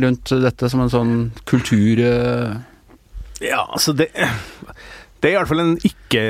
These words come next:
Speaker 2: egentlig for min, min inngang til det her spørsmålet, det, jeg synes ikke det her er verdens viktigste sak, det må jeg bare få si. Men,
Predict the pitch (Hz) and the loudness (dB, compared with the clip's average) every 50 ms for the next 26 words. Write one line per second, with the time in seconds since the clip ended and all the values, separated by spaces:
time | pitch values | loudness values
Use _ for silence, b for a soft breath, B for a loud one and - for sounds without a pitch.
0 | 107 107 104 101 127 113 - 143 120 - 156 151 147 151 170 165 151 147 165 170 | 0 -2 0 0 -2 -2 0 0 2 2 4 4 4 4 4 4 4 4 4 4
1 | 156 127 127 123 123 117 113 110 113 107 98 - 127 131 120 110 - - 123 131 | 4 4 4 4 4 2 2 0 -2 -4 -4 -4 -6 -4 -4 -4 -4 -2 0 0
2 | 135 143 151 147 - 147 123 107 107 113 107 - - 98 - 110 107 101 101 98 | 2 2 0 0 0 0 0 2 2 0 -2 -4 -6 -6 -2 0 0 0 0 0
3 | 110 80 80 117 113 110 - 131 139 117 123 - - 123 104 110 135 139 117 113 | -2 -2 -2 0 0 0 0 0 0 0 0 0 0 0 0 0 0 0 0 0
4 | 117 107 110 110 101 87 92 104 95 - 127 113 - 104 - - 110 104 98 - | 0 0 0 -2 -2 0 -2 -2 -2 -2 -2 -4 -4 -4 -4 -2 -2 -2 0 0
5 | 110 101 95 95 92 - 98 98 95 95 - B B B B B B B B 131 | 0 0 0 -2 -4 -2 -2 -2 -2 -2 -4 B B B B B B B B 0
6 | 135 139 | 2 2